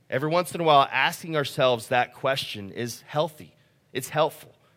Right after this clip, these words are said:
This is why it's in the scriptures, right? Every once in a while, you get these passages where there's some, there's some warnings here. It's kind of a gut check. Do you believe? Do you love him? Do you know him? Do you,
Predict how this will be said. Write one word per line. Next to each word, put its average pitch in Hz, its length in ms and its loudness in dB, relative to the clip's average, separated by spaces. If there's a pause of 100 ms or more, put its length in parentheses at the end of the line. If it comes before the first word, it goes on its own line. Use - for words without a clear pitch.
(300)
This 127 180 -6
is 120 100 -8
why 139 200 4
it's 139 200 -2
in 151 180 2
the 143 100 2
scriptures, 156 680 -6
right? 113 180 4
Every 139 200 2
once 180 260 2
in 165 60 -4
a - 20 2
while, 147 80 4
you 147 80 0
get 147 160 -4
these 143 200 -8
passages 147 580 0
where 127 240 4 (260)
there's 147 180 6
some, 143 200 -2 (100)
there's 151 160 6
some 156 220 -2
warnings 170 520 6
here. 78 200 -14 (260)
It's - 100 -18
kind 170 140 6
of 156 80 4
a 165 40 0
gut 180 340 2
check. - 420 -8 (440)
Do 151 100 -8
you 180 80 -10
believe? 202 640 -8 (680)
Do 139 100 -12
you 196 60 -8
love 190 340 2
him? 87 160 -16 (800)
Do 143 120 -14
you 175 60 -12
know 190 280 4
him? 131 220 -8 (1000)
Do 143 120 -6
you, - 40 -10